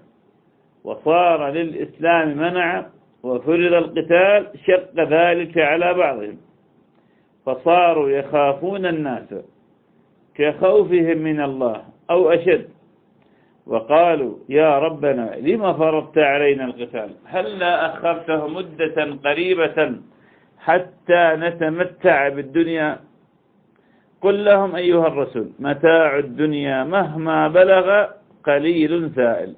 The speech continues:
والآخرة خير لمن اتقى الله تعالى لدوام ما فيها من النعيم،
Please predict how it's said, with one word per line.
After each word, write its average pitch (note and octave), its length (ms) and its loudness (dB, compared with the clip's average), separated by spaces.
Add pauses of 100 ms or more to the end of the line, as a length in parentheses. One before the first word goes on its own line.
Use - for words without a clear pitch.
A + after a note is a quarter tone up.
(1080)
والآخرة D3+ 1080 2 (320)
خير F#3 500 2
لمن E3 300 0
اتقى D3+ 600 -2
الله D3 420 0
تعالى B2+ 520 -2 (720)
لدوام D#3+ 680 2
ما D3+ 200 -2
فيها F3 460 4
من D#3+ 200 -4
النعيم، D#3 500 -2